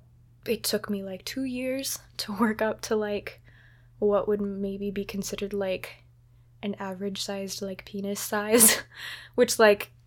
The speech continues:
I didn't really care about because I wasn't really having sex with men at the time, um, or people with penises that would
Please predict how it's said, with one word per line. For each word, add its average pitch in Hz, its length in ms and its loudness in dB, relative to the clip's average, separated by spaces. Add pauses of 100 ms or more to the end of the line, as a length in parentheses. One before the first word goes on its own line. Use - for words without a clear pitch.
(200)
I 214 60 10
didn't 208 200 6
really 196 240 0
care 190 280 -2
about 185 300 -2
because 208 280 -6
I 202 40 0
wasn't 196 320 -2
really 196 580 -6 (440)
having 202 420 -4
sex - 340 -6
with 190 280 -8 (180)
men 196 220 -2
at 190 120 -8
the 202 80 -2
time, 196 440 -8 (800)
um, 190 480 -4
or 190 120 -4 (140)
people 196 300 -8
with 196 160 -10
penises 196 560 -6 (600)
that 214 160 -8
would 202 180 -6